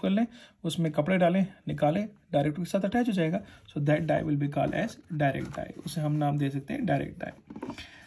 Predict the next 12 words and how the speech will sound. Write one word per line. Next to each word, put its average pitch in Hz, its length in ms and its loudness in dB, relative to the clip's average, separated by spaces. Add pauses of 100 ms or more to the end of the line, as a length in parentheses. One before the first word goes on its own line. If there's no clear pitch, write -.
(200)
दूसरा 240 360 8
हमारे 208 320 6
पास 175 180 4
जो 151 120 2
डाई 135 240 0
है, - 360 -8
the 160 120 0
second 160 440 2
dye, - 180 -2
students, 156 440 -6 (1300)
method 151 260 2
of 151 80 0